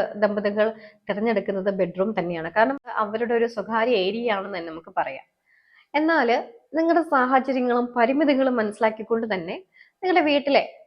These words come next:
മറ്റു പല സ്ഥലങ്ങളിലും നിങ്ങൾക്ക് ഈ ഒരു ലൈംഗിക ബന്ധം പരീക്ഷിക്കാവുന്നതാണ്. ഇനി നിങ്ങളുടെ സാഹചര്യം നിങ്ങൾക്ക് അതിന് അനുകൂലമല്ല എങ്കിൽ നിങ്ങൾ ലൈംഗിക ബന്ധത്തിനായിട്ട് ശ്രമിക്കേണ്ട. പക്ഷെ ചെറിയ രീതിയിലുള്ള ഒരു തലോടലുകൾ അല്ലെങ്കിൽ സ്പർശനങ്ങൾ അങ്ങനെയുള്ള കാര്യങ്ങളെങ്കിലും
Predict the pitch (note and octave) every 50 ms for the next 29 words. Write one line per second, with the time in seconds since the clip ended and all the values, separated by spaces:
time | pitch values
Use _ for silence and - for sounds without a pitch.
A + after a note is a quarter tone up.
0 | _ _ - - - - F#4 - - B3+ B3 C4+ C4 - - A#3+ A3+ A3+ A3 A3+
1 | A3 A3+ A3 A#3+ C#4 - - - G#3 A3 G#3+ G#3+ G#3+ A#3+ A3 G#3 F#3 G3+ A#3+ -
2 | - - F#3 G3+ G3+ F#3+ G#3 G3+ A3+ A3+ G#3 G3 F3+ F#3 A#3 C#4 C4+ - A3 F3+
3 | G3 F#3+ - G#3 F3+ G3 F#3+ F3+ F3+ F#3 F3 E3+ D#3+ D#3 D3+ D3 - - - -
4 | - - _ - A3 A#3 A3+ A3+ A#3 A#3 C4+ - - B3 A3 G#3+ G#3+ A#3 C4 B3+
5 | C4+ C4 C#4 C#4 C4 B3+ A#3 A3+ A#3 C4 A#3+ A3+ A3 A3 G#3 - A3 A3+ A3 G#3+
6 | A3+ A#3+ B3 A#3 A3 G3 G3+ A3+ C#4 E4 E4+ D#4 C4+ B3 A3 G#3 A#3+ A#3+ B3 -
7 | _ _ B3 C4 C#4 C#4+ C4 A#3 A3 A#3 B3+ D#4 D4 E4+ D#4+ E4+ D#4+ E4+ D#4+ F4+
8 | E4+ D#4 C#4+ C4+ F4 D#4+ C4+ - - A#3 G#3+ A3 A3 A3+ A3 G3 G3+ G#3 C4 -
9 | - - - D4 D4+ - C#4 C#4 C#4+ D4 D4+ D4+ D4+ C#4+ C#4+ C4 D4 C#4+ C#4+ C#4
10 | C4+ C4+ B3+ B3+ B3+ B3+ D4+ A4+ - - - - - _ _ - - - - B3+
11 | A#3+ A3+ A3 A3+ A3 A3 A3+ G#3 G#3+ A3 A3 - A#3+ A#3 B3 B3 B3 B3 - -
12 | B3 A#3+ - - B3 B3 A3+ G#3 G#3 G3+ G3 G3+ G3+ - - _ _ _ - -
13 | C4+ D4 E4 F4 G4 G4 G4 F#4+ F#4+ F#4+ E4 C#4 B3 B3+ B3 B3+ C4+ C4+ B3+ A3+
14 | A#3 B3+ E4+